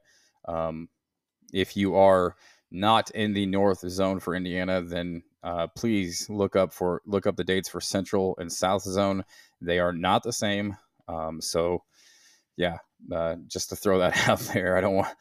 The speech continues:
I don't want someone down at the southern end of the state, you know, thinking, taking my word for it or something that, "Oh, October twenty-eighth, I can go, uh, go start, you know, hunting some ducks when, uh, the south zone doesn't open until November eleventh."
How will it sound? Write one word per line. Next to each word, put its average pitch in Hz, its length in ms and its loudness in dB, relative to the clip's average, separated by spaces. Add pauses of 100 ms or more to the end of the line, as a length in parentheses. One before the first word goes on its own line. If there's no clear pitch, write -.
(280)
I - 60 0
don't 120 140 6
want 101 120 4
someone 107 360 4
down 101 180 4
at 92 80 -6
the 92 80 -2
southern 101 280 4
end 98 80 0
of 92 40 0
the 87 80 -4
state, 101 400 -2
you 95 60 -8
know, 92 120 0
thinking, 92 520 -4 (120)
taking 101 300 2
my 101 160 6
word 98 260 2
for 101 180 2
it 95 40 0
or 92 60 -2
something 95 260 -2
that, 92 140 2
"Oh, 127 180 6
October 98 400 2
twenty-eighth, 98 540 -2
I 92 100 2
can 95 100 -6
go, 92 240 0 (640)
uh, 87 280 -2 (240)
go 104 80 0
start, 98 320 0 (140)
you 101 80 -8
know, 87 280 -4
hunting 101 220 -2
some 85 160 -10
ducks 107 480 2
when, 92 360 -2 (540)
uh, 85 240 -2
the 80 120 -10
south 98 280 2
zone 95 220 0
doesn't 90 180 0
open 90 200 -2
until 87 180 -4
November 87 340 -6
eleventh." 82 460 -6